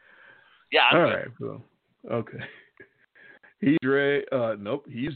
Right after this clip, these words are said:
Speaker 2: Jay. I'm Dre. I, I'm, I'm, <laughs> I'm good for that, uh, every couple months as
Speaker 1: I was
Speaker 2: well.
Speaker 1: saying, not
Speaker 2: Uh,
Speaker 1: the first time that's happened in ten years of
Speaker 2: no,
Speaker 1: How long
Speaker 2: and
Speaker 1: have we been doing this podcast now?
Speaker 2: Uh,
Speaker 1: Seven?
Speaker 2: twenty, twenty thirteen?
Speaker 1: Season? Your eighth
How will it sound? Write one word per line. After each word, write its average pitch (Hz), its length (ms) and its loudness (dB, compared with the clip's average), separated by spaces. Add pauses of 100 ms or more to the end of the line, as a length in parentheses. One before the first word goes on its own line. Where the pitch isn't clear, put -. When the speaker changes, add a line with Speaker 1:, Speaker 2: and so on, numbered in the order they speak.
Speaker 2:
Jay. 139 300 2 (180)
I'm 127 260 -2
Dre. 95 340 2
I, - 380 -4 (240)
I'm, 120 180 -6
I'm, 107 160 0 (260)
<laughs> - 280 -20
I'm 113 140 -8
good 165 160 2
for 143 160 -2
that, 139 260 0 (240)
uh, 110 40 -6 (200)
every 123 160 -10 (180)
couple 107 340 -12
months 110 260 -12
as 107 100 -18
Speaker 1:
I 127 40 -16 (140)
was 120 40 -10
Speaker 2:
well. 113 80 -8
Speaker 1:
saying, 123 140 -2 (280)
not - 0 - (100)
Speaker 2:
Uh, 101 40 -12
Speaker 1:
the 113 60 -16
first 165 260 -8
time 104 200 -2
that's 101 140 -8
happened 101 400 -8
in 87 120 -20 (180)
ten 107 120 -12
years 95 380 -14 (100)
of 87 200 -10
Speaker 2:
no, 92 480 -4 (120)
Speaker 1:
How - 80 -4
long - 80 -4
Speaker 2:
and 87 120 -8
Speaker 1:
have 143 80 -12
we - 0 -
been 143 120 -20 (600)
doing 285 100 -16
this 226 240 -10
podcast - 20 -2
now? 226 260 -6 (1000)
Speaker 2:
Uh, 98 300 4 (120)
Speaker 1:
Seven? 285 160 -4
Speaker 2:
twenty, 123 600 2 (520)
twenty 110 220 -2
thirteen? 120 240 2
Speaker 1:
Season? 123 280 0
Your - 920 -12
eighth - 200 -12